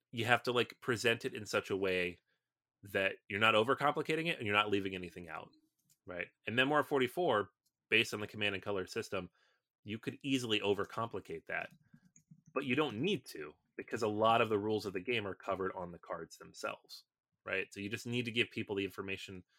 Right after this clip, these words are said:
that is required to tackle the game. So we have a seventeen-page rule book. It's much longer than some of their other rule books, but it uses the same kind of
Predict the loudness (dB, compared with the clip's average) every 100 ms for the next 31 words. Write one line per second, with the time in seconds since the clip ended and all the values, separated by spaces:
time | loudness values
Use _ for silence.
0 | _ _ _ _ _ _ _ _ -12 0
1 | 2 2 0 -8 -6 -4 2 2 2 -2
2 | -6 -12 -10 -10 -4 -2 -2 -8 -14 -12
3 | -12 -12 -18 _ _ -4 -2 -2 _ _
4 | -20 _ 2 6 6 6 0 0 -6 -4
5 | -2 -2 0 2 0 -2 -4 0 0 2
6 | 2 4 2 2 -2 -6 -2 -2 -2 -4
7 | -6 -6 -8 -10 -16 _ _ _ -2 -2
8 | 0 0 0 -2 -8 -4 -4 -4 -6 -6